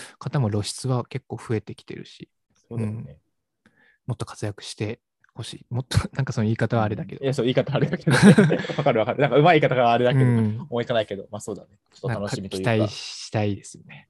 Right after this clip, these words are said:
Speaker 2: ね。
Speaker 1: うん。そうですね。まあ、アニソンに関しては終わりなんですけど、あの、あと一個いいですか？
Speaker 2: どうぞどうぞ、好きなだけ。
Speaker 1: あのね、
Speaker 2: <laughs> うん。
Speaker 1: これまだ生春さんに直接話したことなかったんですけど、
Speaker 2: はい。
Speaker 1: 去年の暮れにですね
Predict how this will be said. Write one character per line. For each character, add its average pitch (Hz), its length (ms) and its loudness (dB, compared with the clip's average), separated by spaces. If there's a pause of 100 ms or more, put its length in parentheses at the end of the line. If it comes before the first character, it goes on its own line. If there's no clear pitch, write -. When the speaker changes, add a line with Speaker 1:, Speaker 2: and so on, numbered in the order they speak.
Speaker 2:
ね。 110 200 0
Speaker 1:
う - 20 -4
ん。 98 140 -10 (1080)
そ - 200 -2
う - 20 0
で 101 80 0
す - 120 -6
ね。 165 240 2
ま 185 100 4
あ、 175 120 0
ア 139 100 0
ニ 139 100 4
ソ 143 140 0
ン 139 60 2
に 147 80 0
関 147 180 4
し - 80 -6
て - 80 -8
は 107 160 -8
終 117 80 -6
わ 107 60 0
り 110 80 -2
な 110 100 -2
ん 117 40 -2
で - 60 -8
す - 60 -20
け 113 100 -10
ど、 104 200 -8 (280)
あ - 220 0
の、 143 220 -2 (580)
あ 214 100 4
と - 80 2
一 131 100 6
個 - 160 4
い 180 40 8
い 165 40 8
で - 20 2
す - 120 -6
か？ - 180 -2 (440)
Speaker 2:
ど 151 180 -4
う 131 60 2
ぞ 110 80 -6
ど 117 60 0
う - 20 -4
ぞ、 123 120 -4
好 107 40 -6
き - 180 -6
な 147 100 2
だ 147 60 0
け。 143 180 0
Speaker 1:
あ 127 40 10
の - 20 6
ね、 110 320 2
Speaker 2:
<laughs> 202 540 -2
う 117 60 -8
ん。 101 120 -10
Speaker 1:
こ - 0 - (340)
れ 160 60 0
ま 170 100 2
だ 165 60 2
生 139 220 2
春 151 140 0
さ 160 120 0
ん 156 60 0
に 151 180 0
直 127 140 -4
接 127 280 -2
話 123 280 -2
し - 40 -16
た 104 80 -8
こ - 80 -20
と - 100 -6
な 104 80 0
か 107 80 0
っ 80 60 -10
た - 100 -16
ん - 20 -12
で - 60 -14
す - 60 -20
け - 60 -4
ど、 110 260 0 (640)
Speaker 2:
は - 120 -4
い。 - 40 -14
Speaker 1:
去 - 140 2
年 180 220 8
の 104 80 0
暮 131 200 0
れ 131 60 6
に 139 100 6
で 117 100 -4
す - 140 -14
ね 98 200 -10